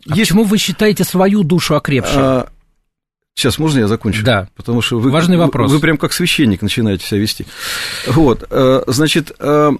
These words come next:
Speaker 2: и поэтому, э, безусловно, э, есть мой опыт, есть, в конце концов, э, моя биография, вот, м, э, э, которая позволяет мне в некотором смысле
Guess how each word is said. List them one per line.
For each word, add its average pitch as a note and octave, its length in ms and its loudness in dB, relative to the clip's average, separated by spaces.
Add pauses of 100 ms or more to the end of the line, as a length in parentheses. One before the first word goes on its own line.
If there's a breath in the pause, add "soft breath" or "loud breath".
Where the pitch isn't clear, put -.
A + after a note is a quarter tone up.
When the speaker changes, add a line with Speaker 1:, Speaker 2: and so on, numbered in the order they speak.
(380)
Speaker 2:
и E3 240 2
поэтому, G3+ 640 2
э, D3+ 220 2
безусловно, D#3+ 760 2
э, B2+ 140 0
есть E3+ 220 0
мой F#3 160 4
опыт, C#3+ 340 2
есть, D#3+ 200 0
в - 20 -20
конце D#3+ 240 0
концов, D3+ 460 2
э, B2+ 220 2
моя D3 260 2
биография, A#2+ 720 0
вот, A#2 240 -6 (520 soft breath)
м, B2+ 200 2
э, B2 600 2 (100)
э, A2+ 580 -2
которая D#3 260 0
позволяет F#3 580 2
мне A#2 220 0
в G#2 80 -4
некотором D#3 280 -2
смысле F3+ 500 0